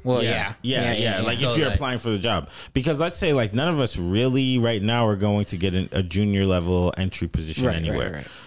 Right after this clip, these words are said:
Speaker 2: So let's say right now in this day and age, you're applying for a job to be account representative at blank company. And it's not the starting salary of entry level. But you don't have any experience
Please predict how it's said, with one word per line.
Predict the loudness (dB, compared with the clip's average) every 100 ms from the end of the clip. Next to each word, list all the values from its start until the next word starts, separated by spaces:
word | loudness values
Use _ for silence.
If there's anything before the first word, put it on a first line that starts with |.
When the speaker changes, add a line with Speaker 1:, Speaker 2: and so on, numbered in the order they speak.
| -10
Speaker 2:
So | -2 2 2 2 -2 -8 -6
let's | -4 -2 -2
say | 0
right | 2 2 0
now | 0 0
in | 2
this | 0 -2
day | 0 0 2
and |
age, | 0 0
you're | 0 0
applying | 0 0 -2
for | -2 -2
a |
job | 0 0 0
to | -2
be | -2
account | -2 -2 0
representative | 0 -2 -2 -2 0 0
at | -2 -2
blank | -4 -4
company. | -4 -2 -4 -6 -18 _ _ _ _ _ _ -4
And | 0 2
it's | 0 -2
not | 0 0 0 -4 _ _ _ _ _ -10 -2
the | -2
starting | 0 0 0 -2
salary | 0 0 2 0
of | -2
entry | -4 -4 -2
level. | -2 -4 -8 -12 _ _ -20 _ _ _ _ _ -14
But | 0 0 0 0
you | 2 2
don't | 0 -2 0
have | -2 0
any | 0 -2
experience | -4 -2 0 2 0 -2